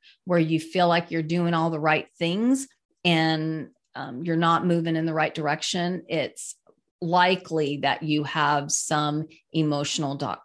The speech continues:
toxicity that is contributing to your problem. Um, Doctor Bessel van der Kolk wrote a book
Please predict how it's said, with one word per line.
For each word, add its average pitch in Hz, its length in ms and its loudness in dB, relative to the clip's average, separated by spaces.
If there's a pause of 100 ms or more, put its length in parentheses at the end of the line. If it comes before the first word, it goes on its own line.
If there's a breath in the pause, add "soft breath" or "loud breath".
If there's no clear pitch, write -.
toxicity 147 840 -2 (280 loud breath)
that 151 180 2
is 147 160 0
contributing 147 1120 -2
to - 180 -4
your 143 340 -2
problem. 135 760 -2 (380 loud breath)
Um, 151 500 0 (320)
Doctor 165 480 2
Bessel 156 520 0
van 160 260 0
der 151 140 -2
Kolk - 480 0 (260 soft breath)
wrote 165 300 4
a 147 40 -2
book 165 540 -2